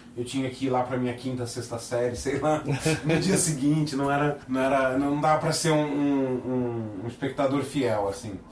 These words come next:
Mas eu lembro de cenas e eu lembro que aquilo mexia comigo. Ah, eu lembro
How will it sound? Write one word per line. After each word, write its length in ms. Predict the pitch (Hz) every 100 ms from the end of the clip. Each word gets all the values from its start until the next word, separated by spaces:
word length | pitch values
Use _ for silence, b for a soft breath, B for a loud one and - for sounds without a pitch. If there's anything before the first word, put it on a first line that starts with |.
| B B B B 113
Mas 540 | 127 135 135 131 -
eu 220 | 139 120
lembro 360 | 117 127 147 123
de 120 | 104
cenas 720 | - - 135 135 135 143 123
e 40 | 135
eu 60 |
lembro 280 | 127 131 123
que 100 | 135
aquilo 240 | 123 120
mexia 520 | 127 120 - - 151 151
comigo. 640 | 131 120 127 127 123 - B B B B B -
Ah, 480 | 98 107 104 98 92 95
eu 60 |
lembro 500 | 110 117 117 110 101